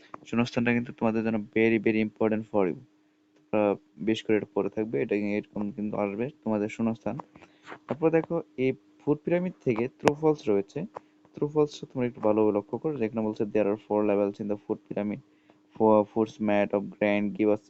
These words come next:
energy।" হ্যাঁ, এখানে যেগুলো, যেগুলো রয়েছে এগুলো কিন্তু তোমাদের একটু ভালোভাবে লক্ষ্য করে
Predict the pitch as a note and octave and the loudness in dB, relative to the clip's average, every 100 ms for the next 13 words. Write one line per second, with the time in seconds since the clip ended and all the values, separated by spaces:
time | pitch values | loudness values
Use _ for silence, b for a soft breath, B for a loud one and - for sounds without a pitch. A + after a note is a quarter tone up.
0 | C2+ A2 A2 A2 G#2 G#2+ C3+ A#3 b b | -4 2 2 2 0 -4 -4 -8 b b
1 | b _ - - D3 C#3 A#2 G#2+ G#2 G2+ | b _ -12 -8 -4 -2 0 0 0 0
2 | G2+ G2+ G2+ G2+ D3 A2+ G#2+ A2 A2+ A2 | 0 0 -2 -2 -2 0 0 -2 -4 -6
3 | G#2+ D3+ - G#2+ G#2+ G#2+ G#2+ G#2 G2+ G2+ | -6 -8 -6 -4 -2 -4 -2 0 0 0
4 | G2 - G2 | -4 -8 -10